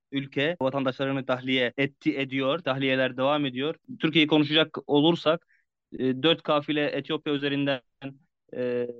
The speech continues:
Addis Ababa havaalanı-, havaalanından,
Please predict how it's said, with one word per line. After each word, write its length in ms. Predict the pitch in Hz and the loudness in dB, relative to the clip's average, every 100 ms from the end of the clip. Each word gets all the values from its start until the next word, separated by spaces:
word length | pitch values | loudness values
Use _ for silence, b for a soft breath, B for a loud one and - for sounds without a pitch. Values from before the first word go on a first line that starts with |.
| 117 117 113 _ _ - | -16 -20 -20 _ _ -6
Addis 260 | 127 147 127 | -4 -2 -2
Ababa 240 | 135 131 | 0 2
havaalanı-, 400 | 135 135 135 135 - | 2 0 -2 -6 -8
havaalanından, 720 | 131 139 127 131 131 131 | -4 -2 -2 -4 -4 -4